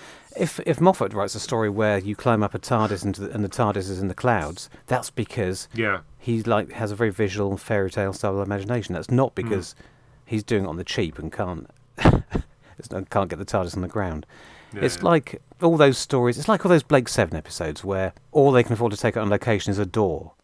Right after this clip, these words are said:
Speaker 1: a big silver door. So they build that into the side of a quarry
Speaker 2: <laughs>
Speaker 1: and everyone traipses through that, and then we're in, back into the studio. You know what I mean? It's that, that fudge of, b-, between location and studio, and it looked like that, even
Speaker 2: Mm.
Speaker 1: though we're in a, a multi-million pound
Speaker 2: Mm.
Speaker 1: era where you don't need to do things like that. So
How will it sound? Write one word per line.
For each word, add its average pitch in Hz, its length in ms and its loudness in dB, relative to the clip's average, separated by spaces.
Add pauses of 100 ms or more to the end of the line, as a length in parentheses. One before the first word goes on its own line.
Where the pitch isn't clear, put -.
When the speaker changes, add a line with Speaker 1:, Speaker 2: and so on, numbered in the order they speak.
Speaker 1:
a - 100 -4
big 117 200 2
silver 107 340 4
door. 82 400 0
So 117 120 0
they 110 40 2
build 123 280 6
that 87 80 4
into 104 120 -2
the 104 60 -4
side 104 240 4
of 98 60 -4
a - 40 0
quarry 92 460 0 (240)
Speaker 2:
<laughs> - 240 6
Speaker 1:
and 190 420 2 (540)
everyone 104 260 2
traipses 113 460 4
through 120 220 2
that, 95 200 4
and 107 100 2
then 104 140 4
we're 107 120 2
in, 101 80 2
back 113 220 4
into 113 120 0
the - 40 -8
studio. 156 220 6
You 127 60 6
know 202 80 8
what 226 80 4
I - 20 4
mean? 127 220 4
It's - 140 -4
that, 151 280 4
that 143 180 -4
fudge - 480 0 (120)
of, 127 340 -4
b-, 120 80 -8
between 120 480 0
location 107 440 -2
and 98 80 -4
studio, 101 300 -4
and 92 80 -4
it 110 120 -2
looked 170 240 4
like 85 160 0
that, 82 180 -4
even 139 220 0
Speaker 2:
Mm. - 20 2
Speaker 1:
though 123 140 2
we're 120 180 0
in 117 80 4
a, 117 100 2 (540)
a - 60 -8
multi-million 110 520 0
pound 110 300 2
Speaker 2:
Mm. 95 60 0
Speaker 1:
era 82 180 -4
where 104 140 -2
you 104 160 -6
don't 113 200 0
need 113 180 -2
to - 60 -14
do 82 100 -10
things 80 220 -12
like - 120 -12
that. - 180 -12
So 104 160 -10